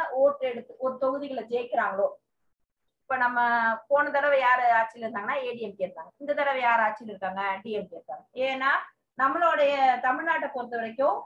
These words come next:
ஒவ்வொரு தொகுதி பிரிச்சோம்னா மொத்தம் டூ தேர்ட்டி ஃபோர், இருநூத்தி முப்பத்தி நாலு தொகுதி இருக்கு.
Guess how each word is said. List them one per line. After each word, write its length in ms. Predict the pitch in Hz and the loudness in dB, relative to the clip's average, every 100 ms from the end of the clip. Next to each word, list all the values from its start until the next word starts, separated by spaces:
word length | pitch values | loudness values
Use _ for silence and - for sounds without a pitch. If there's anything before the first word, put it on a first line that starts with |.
| - _ - | -14 _ -6
ஒவ்வொரு 340 | 247 277 269 | 0 2 2
தொகுதி 360 | - 269 294 294 - _ _ - | 4 4 4 -6 -14 _ _ -12
பிரிச்சோம்னா 460 | 262 - 226 214 254 311 | -12 -6 -4 2 2 2
மொத்தம் 500 | 254 - - 320 311 | -2 -4 0 0 0
டூ 120 | 330 359 403 | -8 -6 -4
தேர்ட்டி 280 | 277 - 269 | -4 -4 -8
ஃபோர், 240 | 262 233 - | -4 -4 0
இருநூத்தி 460 | 233 294 302 302 | 0 0 -6 -8
முப்பத்தி 400 | 254 - 269 269 | -12 -8 -8 -6
நாலு 260 | 240 214 - | -2 -2 -2
தொகுதி 280 | 208 226 240 | -8 -10 -10
இருக்கு. 220 | - | -12